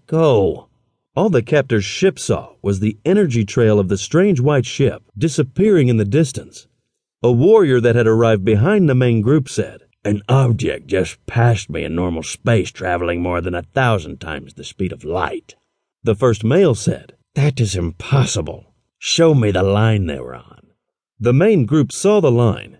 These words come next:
and jumped in front of where the strange ship should be if it was traveling at that speed. The captor fleet arrived, and the first male watched his sensors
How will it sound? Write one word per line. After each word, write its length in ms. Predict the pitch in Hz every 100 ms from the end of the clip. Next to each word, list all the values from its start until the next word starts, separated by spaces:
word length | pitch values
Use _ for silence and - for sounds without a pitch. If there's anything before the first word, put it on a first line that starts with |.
| _
and 160 | 113 104
jumped 240 | 147 135
in 100 | 127
front 300 | - 170 202
of 80 | 139
where 100 | 123
the 100 | 107
strange 400 | - 160 175 131
ship 340 | - 151 135
should 400 | - - 214 127
be 400 | 131 175 - - _ _
if 140 | - 98
it 60 |
was 160 | 120 104
traveling 500 | - 156 170 127 107
at 120 | 101
that 180 | 120 113
speed. 480 | - 131 113 80 - _ _ _ _ _ _
The 180 | 110 123
captor 420 | 175 220 - 143
fleet 220 | 135 139
arrived, 560 | 113 113 107 65 60 - 104
and 120 | 110
the 60 |
first 400 | 101 131 196 175
male 240 | 151 143 120
watched 300 | 127 127 -
his 160 | 104
sensors 580 | - 151 147 127 - -